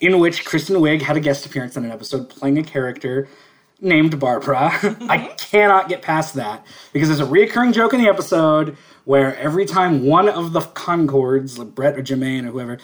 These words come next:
uh, says her name, <laughs> they pronounce it Bra Bra. <laughs> And it's this reoccurring joke where he's like,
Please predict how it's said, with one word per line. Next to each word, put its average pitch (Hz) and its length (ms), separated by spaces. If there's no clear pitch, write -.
uh, 131 200
says 160 280
her 147 120
name, 139 540
<laughs> 131 80
they 147 140
pronounce 156 380
it 143 160
Bra 160 220
Bra. 139 240
<laughs> - 480
And 170 80
it's 175 140
this 190 80
reoccurring 202 540
joke 180 160
where 180 100
he's 156 80
like, 156 240